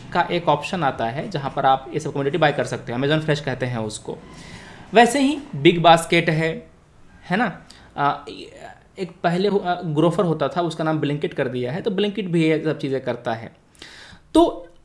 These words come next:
आप जो एग्रीकल्चरल प्रोड्यूस है उसको बाय कर सकते हो वहाँ से, ठीक है। जो प्रोड्यूसर हैं नीशे एग्रीकल्चरल प्रोड्यूस के, उसको ला सकते हैं ऑनलाइन। For example,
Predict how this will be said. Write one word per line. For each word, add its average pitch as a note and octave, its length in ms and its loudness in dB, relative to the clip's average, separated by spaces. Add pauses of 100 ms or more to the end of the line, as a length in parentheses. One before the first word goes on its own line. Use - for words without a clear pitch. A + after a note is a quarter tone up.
आप A#3+ 380 2
जो C4 360 -2
एग्रीकल्चरल E3+ 680 0
प्रोड्यूस D3 580 0
है G3 60 0
उसको F3 240 -4
बाय C#3 260 0
कर C#3 140 -4
सकते - 400 -8
हो B2 160 -4
वहाँ A#2+ 300 -8
से, - 180 -16 (840)
ठीक D3+ 160 -8
है। A#3+ 80 -10 (1500)
जो G#3 120 0
प्रोड्यूसर F3 500 4
हैं A#3+ 440 0
नीशे E3+ 600 2
एग्रीकल्चरल F#3 640 0
प्रोड्यूस F3+ 420 0
के, G3+ 220 -2
उसको F#3 560 -2
ला F3+ 140 4
सकते F3+ 340 -6
हैं F3+ 180 -4
ऑनलाइन। E3+ 360 -4
For F3 180 -2
example, F3 480 -4